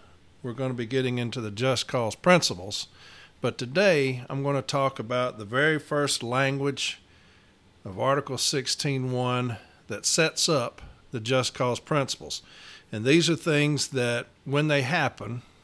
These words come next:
the things I'm gonna talk about, it's imperative that we address them at the informal step A level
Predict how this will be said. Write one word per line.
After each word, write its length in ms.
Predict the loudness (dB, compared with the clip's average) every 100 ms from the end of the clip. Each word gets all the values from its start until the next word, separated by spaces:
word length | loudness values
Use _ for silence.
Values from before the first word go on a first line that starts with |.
| _ -14
the 60 | -6
things 260 | -4 -2
I'm 100 | -2
gonna 100 | -2
talk 300 | 0 0 0
about, 380 | -2 -2 -2 -4 -10 -20 -20 _ _ _ _ _ -4
it's 200 | 0 0
imperative 1000 | 0 -2 2 6 6 4 -2 -10 -14 -18 -20 -20 _ _ -4
that 200 | -2 2
we 140 | 2
address 480 | 2 2 2 4 2
them 240 | 0 -6 -12 _ -6
at 140 | -2
the 80 | 0
informal 440 | 0 0 0 0
step 320 | 0 0 0 0
A 80 | -2
level 520 | 0 -2 -2 -6